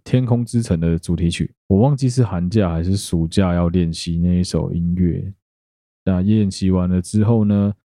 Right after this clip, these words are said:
会找时间，老师会验收，验收了之后他觉得 OK，他帮你，反正他觉得 O 不 OK 都会帮你调整，调整完之后就直接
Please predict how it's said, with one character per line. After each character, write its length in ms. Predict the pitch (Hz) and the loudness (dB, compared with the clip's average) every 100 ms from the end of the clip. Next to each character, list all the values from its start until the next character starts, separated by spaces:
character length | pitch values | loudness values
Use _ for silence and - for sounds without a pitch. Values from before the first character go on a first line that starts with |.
| - | -6
会 280 | 120 107 92 | -2 -2 -2
找 260 | 98 92 | -2 -2
时 220 | 90 104 | -2 -2
间， 340 | 98 107 113 110 | 0 0 0 0
老 180 | 95 92 | -2 -2
师 160 | - | 0
会 140 | 107 110 | 0 2
验 240 | 110 98 | 0 0
收， 240 | 92 104 | -2 0
验 240 | 107 117 104 | 0 0 0
收 220 | 110 104 | 0 0
了 60 | 98 | 0
之 120 | 110 | 0
后 100 | 104 | 0
他 120 | 113 | 0
觉 160 | 113 107 | 0 0
得 280 | 101 98 - | 0 -2 -2
OK， 420 | 120 117 - 113 | 0 0 0 0
他 120 | 113 | 0
帮 180 | 113 113 | 0 0
你， 60 | 95 | 0
反 120 | 113 | 0
正 60 | 131 | 0
他 60 | |
觉 100 | 131 | 2
得 80 | 117 | 2
O 100 | 120 | 2
不 180 | 123 120 | 2 0
OK 180 | 113 113 | 2 2
都 60 | |
会 60 | 110 | 2
帮 140 | 110 | 0
你 60 | 90 | -2
调 240 | - 87 | -2 -2
整， 180 | 90 90 | -2 -2
调 180 | 92 101 | 0 0
整 140 | 107 | 2
完 160 | 90 87 | 0 0
之 80 | 98 | 0
后 80 | |
就 80 | 101 | 0
直 180 | 98 90 | -2 -6
接 320 | 95 92 92 | -2 0 2